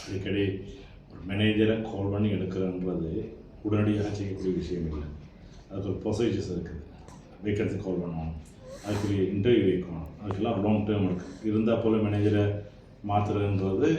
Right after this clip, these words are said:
அப்படி அடிக்கடி செய்யலாம். அப்படி நாங்கள் செய்து கொண்டு போனோம் என்றால் ஒரு திறமையான நிர்வாகம் செய்கிறதுக்கு வர்ற எல்லா மேனேஜர்மாருமே பயப்படுவில்லை. திறமையான நிர்வாகம் செய்ய முடியாம போனால் இந்த உப்பளத்தின் வளர்ச்சியை நாங்கள் எதிர்பார்த்த மாதிரி கொண்டு போக முடியாது.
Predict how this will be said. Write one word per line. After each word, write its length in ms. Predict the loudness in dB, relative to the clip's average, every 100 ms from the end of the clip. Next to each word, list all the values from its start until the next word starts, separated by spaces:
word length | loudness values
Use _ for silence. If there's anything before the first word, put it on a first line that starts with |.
| 0 -8 -8
அப்படி 320 | -6 0 0
அடிக்கடி 320 | 2 2 2
செய்யலாம். 340 | 0 0 -2 -4
அப்படி 240 | -4 0
நாங்கள் 240 | 0 -2 0
செய்து 400 | 4 4 4 0
கொண்டு 280 | 0 2 2
போனோம் 340 | 2 0 0 0
என்றால் 300 | 0 -2 -2 -8 -14 -20 -20 -18 -6
ஒரு 180 | -4
திறமையான 640 | 0 4 4 4 4 4 4
நிர்வாகம் 560 | 2 4 4 4 2
செய்கிறதுக்கு 460 | 2 2 2 2 2 4
வர்ற 240 | 4 6 4 2 0
எல்லா 300 | 0 4 6 6
மேனேஜர்மாருமே 720 | 4 4 2 0 0 0 -2 0
பயப்படுவில்லை. 520 | -2 -2 -2 -4 -6 -10 -16 -18 -18 -16 -14 -14 -16 -2
திறமையான 480 | 2 4 4 6 6
நிர்வாகம் 480 | 6 4 4 2
செய்ய 260 | 0 2 4
முடியாம 500 | 2 2 2 2 0
போனால் 400 | 0 0 2 2 0 -6 -12 -16 -16 -6
இந்த 200 | -2 4 6 6 6 4 0
உப்பளத்தின் 540 | -2 2 4 4 4 4
வளர்ச்சியை 680 | 4 4 2 4 6 4 0
நாங்கள் 240 | 0 6
எதிர்பார்த்த 360 | 6 6 4 2
மாதிரி 160 | 0
கொண்டு 160 | 0 2
போக 120 | 2
முடியாது. 380 | 2 0 -2 -4